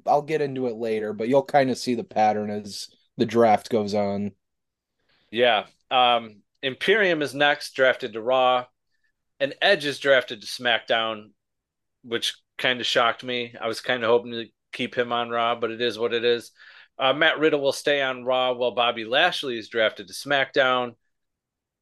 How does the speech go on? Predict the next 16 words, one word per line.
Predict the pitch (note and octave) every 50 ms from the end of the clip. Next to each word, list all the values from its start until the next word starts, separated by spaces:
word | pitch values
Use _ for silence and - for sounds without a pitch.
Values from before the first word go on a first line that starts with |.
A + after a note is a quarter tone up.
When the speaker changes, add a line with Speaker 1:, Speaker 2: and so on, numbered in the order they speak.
| _ _ _ _ _ _ _ _ _ _ - - - _ _ _ _ _ _ _ _ _ _ _ _ _ _ _ _ _ _ _
Speaker 2:
SmackDown | - - D#3 F#3+ G#3 G3 - F#3 E3+ E3 D#3+
loses | D#3+ D#3 D3 C3 C3+ C3
Drew | - - C#3+ C#3 C3
McIntyre | B2 B2 B2+ B2 A#2 B2 A#2+ A2+ A2+ A#2+ B2 B2 A#2+ A#2+ A#2+ A#2
as | G#2+ - -
he's | A#2 A2+ G#2+ G#2
been | A2+ G#2 G#2
drafted | G#2+ A2 G#2 G2 - G#2+ F#2+
to | F2 G#2
Raw, | G2+ A#2 B2+ B2 B2 A#2+
but | A#2+ B2 -
they | C#3 C#3
gain | B2 C#3+ D#3 D#3+ D3+
the | C#3+ - -
O | - E3+ D#3
C | C#3 - - C4+ D4+ A#3+ E3 C3 A2+ A2+